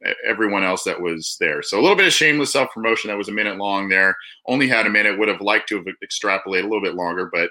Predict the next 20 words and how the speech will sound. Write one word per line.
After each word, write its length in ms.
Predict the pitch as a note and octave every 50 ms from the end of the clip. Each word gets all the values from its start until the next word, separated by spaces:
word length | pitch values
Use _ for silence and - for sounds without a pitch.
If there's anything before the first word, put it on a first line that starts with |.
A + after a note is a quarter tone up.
| - _ _
you 100 | A2+ G2+
know, 140 | F2 F2+ F#2+ -
didn't 200 | - A2+ G2+ G2
wanna 280 | G2 G2 F#2+ F2+ E2+ - - _ _ _ _ _
take 220 | - A2+ G#2 -
the 60 | G#2
stage 360 | - - G#2 G2 F#2+ D#2+ - -
too 160 | G2+ G2 F#2+
long 220 | F#2 F2+ F2+ F2+ F2+
on 80 | E2+
their 120 | F2 E2 -
podcast 480 | - F2+ F2 E2+ E2 - F2 E2+ E2
channel, 200 | - F#2 F#2 F2
but 100 | F#2+ F#2+
go 120 | A#2 C3 C#3
check 260 | - - B2+ - -
that 140 | A#2 A2 G#2+
out. 180 | G#2+ G#2 - -
The 80 | G2+ - _ -
first 280 | C3 C3+ C#3+ C#3 -